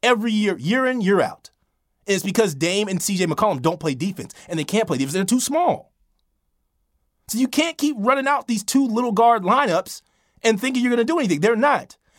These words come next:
So you trade for Ben Simmons because that's the only thing that's getting Ben Simmons from the Philadelphia seventy-sixers. I'm not taking, if I'm the seventy-sixers, I'm not taking a thirty-one-year-old C J McCollum for a tw-,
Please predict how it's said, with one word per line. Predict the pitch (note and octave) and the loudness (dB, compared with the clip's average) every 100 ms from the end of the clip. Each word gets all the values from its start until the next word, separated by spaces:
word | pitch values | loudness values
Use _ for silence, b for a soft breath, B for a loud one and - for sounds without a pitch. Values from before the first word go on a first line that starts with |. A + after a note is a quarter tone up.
| b | b
So | - G#3+ | -2 0
you | C#4 | 0
trade | E4+ - B3+ A3+ F#3+ | -2 0 2 0 0
for | E3+ | -2
Ben | D3 G3 | 0 0
Simmons | D#3 C#4+ D4+ F#3+ | 0 0 0 -2
because | F3 D#3+ | -2 2
that's | A#3+ C#4+ | 2 2
the | F3+ | 2
only | A#3 C4+ F#3+ | 4 4 0
thing | D#3+ D3+ C3+ | 0 -2 -2
that's | C3 | -6
getting | C3+ F#3 D3+ A#2+ | -2 0 0 -2
Ben | D#3+ D3 | -2 -2
Simmons | - G3 C3+ | 0 -2 -2
from | - C#3 | -2 -4
the | A#2+ | -2
Philadelphia | - D3 C3 A2+ | -2 -2 -2 -4
seventy-sixers. | C#3 A2 G#3+ G#3 - B B B | -6 -2 -2 -2 -8 B B B
I'm | F3+ C#4 | -2 0
not | B3 F#3 | 0 0
taking, | G#3+ F#3+ B2+ | -2 -2 -2
if | C3+ | 0
I'm | C4 | 0
the | A#3 | 2
seventy-sixers, | A#3 F#3 G#3 F3+ C#3 | 0 0 -2 -2 0
I'm | B3+ | 0
not | B3+ | 0
taking | - A3 D#3 C3+ | 0 -2 -4 -4
a | |
thirty-one-year-old | C#3 G3+ G#3 F3+ F#3 E3+ D3+ C#3 | 0 4 4 4 2 2 0 0
C | F#3 E3+ | 0 -2
J | |
McCollum | C#3+ B2 D#3 C3 G#2 B B - | -2 0 0 0 -2 B B -2
for | D#3 | 0
a | |
tw-, | - - - | 0 -4 -6